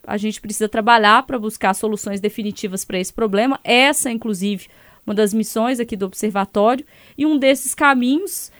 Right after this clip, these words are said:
é a Rede de Proteção pras Mulheres. Pensando nisso, foi realizado nessa semana, aqui em B H, a décima primeira edição do Workshop de Acesso à Justiça, promovido pelo Instituto Avon, em parceria com a Secretaria de Justiça do Estado de Minas Gerais, que tem como principal objetivo, o workshop,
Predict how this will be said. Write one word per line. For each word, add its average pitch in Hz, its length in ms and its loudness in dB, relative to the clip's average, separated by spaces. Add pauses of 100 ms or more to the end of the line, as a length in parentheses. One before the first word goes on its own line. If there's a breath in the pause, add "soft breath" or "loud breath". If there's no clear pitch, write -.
(220 soft breath)
é 269 240 4 (100)
a 269 120 4
Rede 247 300 2
de 240 60 -8
Proteção 240 480 -2
pras 226 180 -2
Mulheres. 214 520 -2
Pensando 269 440 2
nisso, 262 480 0
foi 226 140 -2
realizado 220 560 2
nessa 196 220 -4
semana, 226 440 0
aqui 247 160 -6
em 214 60 -2
B 220 80 2
H, 196 380 2 (600 soft breath)
a 233 120 2
décima 233 340 2
primeira 233 300 2
edição 262 560 2
do 269 360 0
Workshop 285 640 2
de - 80 -2
Acesso 254 400 0
à - 20 -2
Justiça, 233 560 -6
promovido 233 500 -2
pelo 233 160 -2
Instituto 233 440 -8
Avon, 226 540 0 (440 soft breath)
em 247 120 -2
parceria 233 440 2
com 233 100 -4
a - 20 -6
Secretaria 233 520 0
de 202 120 -6
Justiça 233 420 -6
do 208 80 -6
Estado 208 300 0
de 214 100 -6
Minas 233 220 -2
Gerais, 220 400 2
que 262 100 -6
tem 214 300 0
como 240 200 -4
principal 208 440 -2
objetivo, 214 800 -4
o 190 80 -10
workshop, 208 560 0